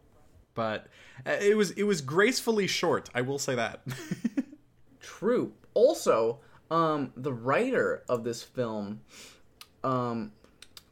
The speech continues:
Speaker 2: Brian Duffield, also had a crazy year where if it wasn't for Steve McQueen, like, coming out with, like, a hundred movies, this guy wrote two other films that came out this year, which is,
Speaker 1: That's
Speaker 2: like,
Speaker 1: crazy.
Speaker 2: kinda crazy, yeah. Um, Ethan, what's your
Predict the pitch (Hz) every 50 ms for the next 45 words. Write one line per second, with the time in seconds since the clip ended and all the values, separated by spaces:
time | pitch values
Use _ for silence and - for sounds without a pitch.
0 | _ - - 139 135 160 170 151 139 127 127 160 208 208 - - - - - -
1 | - - 415 415 - - - - 151 123 - - - - - - 147 143 170 214
2 | 254 262 254 262 247 196 143 123 131 127 127 160 190 214 202 165 165 156 139 160
3 | 156 123 135 156 202 247 285 320 277 - - - 170 170 180 185 160 - - -
4 | - - 180 175 170 170 156 - - - 139 139 143 151 156 - - - 127 127
5 | 135 131 127 131 104 104 131 127 131 - - - - _ _ - - - - 120
6 | 127 131 147 131 120 107 107 107 135 156 160 165 - - _ - - - - -
7 | _ _ _ _ - - - - 415 415 349 349 359 349 302 - 170 - - -
8 | - - - 294 311 311 311 339 294 208 - 254 269 285 254 208 185 160 165 202
9 | 214 208 226 233 - 135 131 - - - - - - _ _ - - 175 - 220
10 | 202 202 190 - - - 117 110 110 117 117 - - - - _ _ _ _ _
11 | - - - 202 262 339 381 - - - 185 220 262 277 185 - - - 277 339
12 | - - - - - - - - - - - - _ - - - - - - -
13 | - - - - - - _ - - 180 185 190 190 185 180 - - 247 262 294
14 | 233 233 - - 269 294 339 370 - 147 127 143